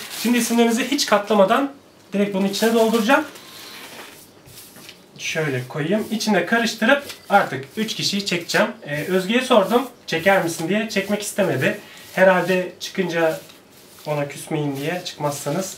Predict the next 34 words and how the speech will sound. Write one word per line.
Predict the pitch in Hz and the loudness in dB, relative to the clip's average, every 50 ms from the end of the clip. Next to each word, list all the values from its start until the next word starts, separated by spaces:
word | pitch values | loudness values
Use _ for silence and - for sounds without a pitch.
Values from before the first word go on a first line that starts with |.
| - - | -8 -6
çekmek | 156 147 147 165 160 160 | -6 -4 -4 -4 -6 -6
istemedi | - - 165 160 156 139 123 - | -6 -6 -6 -4 -4 -6 -6 -6
kendisi. | - 139 139 143 139 - - 226 247 269 - - - - - - - - - - - - - - | -6 -4 -4 -4 -6 -6 -4 -4 -4 -4 -6 -10 -20 -20 -20 -20 -20 -20 -20 -18 -16 -10 0 2
Ben | 196 214 | 4 4
şimdi | 208 214 220 214 | 4 2 0 0
isimlerinizi | 214 - 220 220 214 208 202 196 190 208 | 0 0 0 0 2 2 0 0 -2 -2
bir | 233 208 | -2 -2
bir | 202 214 | -2 -4
koyuyorum | - - 214 214 214 202 180 165 160 | -2 -2 0 0 2 2 0 0 0
buraya. | 147 160 175 202 226 | 0 0 0 2 0
Foto-, | 240 233 - 190 185 - 226 226 - | 0 -2 -2 -2 -2 0 0 -2 -2
aa, | 156 156 - - | -2 -2 -2 -2
fotoğraf | - - 165 165 208 214 208 | -2 -2 -2 0 0 0 0
çekmeyi | - 240 233 233 220 226 240 | 0 -2 0 0 2 4 4
unuttuk. | 233 208 - - 143 131 - | 4 2 0 -4 -4 -4 -4
Keşke | - 180 - | -4 -4 -6
fotoğraf | - 156 127 165 165 160 - | -6 -6 -4 -4 -4 -4 -6
çekseydik. | 165 151 - - 143 143 233 233 - - - - - - - | -8 -10 -8 -8 -6 -6 -6 -8 -10 -14 -18 -18 -20 -14 -12
Facebook'a | 131 127 - - - 120 - | -12 -12 -12 -12 -14 -12 -12
koyardık. | 160 - 110 131 185 175 - - - | -10 -10 -10 -10 -12 -14 -16 -12 -12
Hatta | 135 123 - 123 107 | -10 -10 -8 -8 -6
hepinizi | 143 143 139 113 107 104 - - | -6 -8 -8 -8 -12 -14 -10 -6
bir | 143 143 139 123 | -4 -4 -4 -4
bir | 110 - | -6 -8
teklerdim. | - - 135 123 - 135 - - - - 175 170 165 143 156 | -6 -6 -6 -4 -2 -2 -2 -2 -2 -4 -6 -6 -8 -6 -2
Yok | 156 160 - 123 | -2 -2 0 -2
artık. | 120 113 - - 196 208 - - - - - - - - - - | -4 -6 -4 -4 -4 -4 -4 -8 -16 -20 -20 -20 -20 -20 -10 -4
Zaten | - 185 175 151 135 131 | -2 -2 0 0 0 0
yeterince | 147 151 151 147 120 113 110 147 139 131 | 0 -2 -2 -4 -4 -2 -4 -6 -4 -4
deliliğimi | 156 151 127 113 113 107 127 151 | -4 -4 -4 -4 -4 -4 -4 -2
yaptım | 151 143 131 - - 143 127 120 | -2 -2 -4 -4 -4 -4 -2 0
ben. | 160 208 208 - - - - - - - - - - - - - - - - - - - - - - - - - - - - - - - | 0 0 0 -4 -8 -18 -20 -18 -18 -16 -16 -16 -18 -18 -20 -20 -20 -20 -20 -20 -20 -20 -20 -20 -20 -20 -20 -20 -20 -20 -20 -20 -14 -12
Hiç | 165 170 - | -10 -10 -8
üşenmedim. | - - 170 165 160 143 135 127 185 214 208 - | -2 2 4 4 4 4 4 4 4 4 4 2